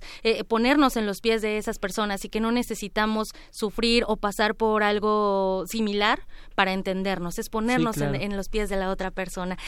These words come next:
Speaker 1: Eduardo, platícanos un poco de la escenografía. ¿Qué va a ver la gente cuando venga a la Sala Julián Carrillo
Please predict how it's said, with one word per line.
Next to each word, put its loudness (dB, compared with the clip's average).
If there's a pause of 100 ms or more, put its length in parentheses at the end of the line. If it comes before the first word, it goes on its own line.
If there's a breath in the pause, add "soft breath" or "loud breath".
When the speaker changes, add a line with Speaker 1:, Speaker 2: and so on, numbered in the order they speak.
(140 loud breath)
Speaker 1:
Eduardo, 4
platícanos 0
un 4
poco 2
de 6
la 0
escenografía. 0
¿Qué 2
va 8
a 6
ver 6
la 4
gente 4
cuando -2
venga 2
a 4
la -2
Sala 0
Julián -2
Carrillo 2